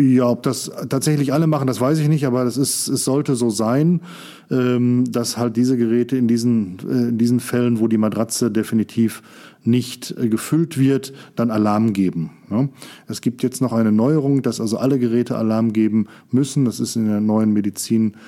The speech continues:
äh, in der M D R, Medical Device Regulation, so hinterlegt, dass alle Geräte, die,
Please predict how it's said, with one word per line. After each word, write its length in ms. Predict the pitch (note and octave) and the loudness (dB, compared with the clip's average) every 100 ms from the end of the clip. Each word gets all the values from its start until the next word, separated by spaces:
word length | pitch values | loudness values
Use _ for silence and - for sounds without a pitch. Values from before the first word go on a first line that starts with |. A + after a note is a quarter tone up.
| - - - | -20 -20 -6
äh, 380 | A2 G#2 G#2 G2+ | 0 2 2 2
in 420 | A2 A#2 B2 A#2 | 0 0 0 2
der 160 | G#2+ A2 | 0 0
M 160 | A2+ | 2
D 100 | G#2+ | 2
R, 280 | G#2 A2+ B2 | 0 0 2
Medical 320 | A#2+ A2+ G#2+ | 0 0 0
Device 340 | G#2+ G2+ A2 - | 0 0 0 0
Regulation, 480 | G#2+ G#2+ G#2+ - G#2+ | 0 2 0 -2 0
so 120 | G#2 | 0
hinterlegt, 440 | G#2 G2+ A#2 A#2+ | 0 2 0 0
dass 100 | A2 | -4
alle 220 | G#2 A#2 | 0 0
Geräte, 640 | A#2 G#2+ G#2+ B2 B2 B2 A#2 - - - - | 0 0 2 0 0 -2 -2 -12 -20 -16 -8
die, 560 | A2+ G2 C#3 E3+ F3 | -6 0 2 4 0